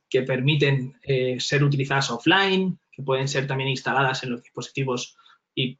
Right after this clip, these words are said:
parece que son aplicaciones, eh, aplicaciones móviles sin llegar a serlo, ¿vale? Y también, pues, eh, tecnologías, perdón, eh, eh, contenidos para aprender a,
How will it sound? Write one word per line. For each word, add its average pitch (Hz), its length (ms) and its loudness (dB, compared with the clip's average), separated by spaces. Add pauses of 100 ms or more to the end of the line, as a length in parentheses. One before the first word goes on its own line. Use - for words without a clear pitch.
(100)
parece 135 360 0
que 123 80 -2
son 127 180 -2
aplicaciones, 120 720 -6
eh, 107 380 -8 (180)
aplicaciones 123 540 -6
móviles 135 500 0
sin - 260 -4
llegar 110 220 -4
a - 80 -2
serlo, 196 480 2 (340)
¿vale? 156 300 2
Y 147 100 2
también, 139 480 0
pues, 131 300 -2
eh, 123 220 -2
tecnologías, 131 680 0
perdón, 123 380 -4
eh, 117 280 -4 (500)
eh, 131 180 -4
contenidos 131 480 2
para 131 180 2
aprender 131 540 2
a, 123 540 2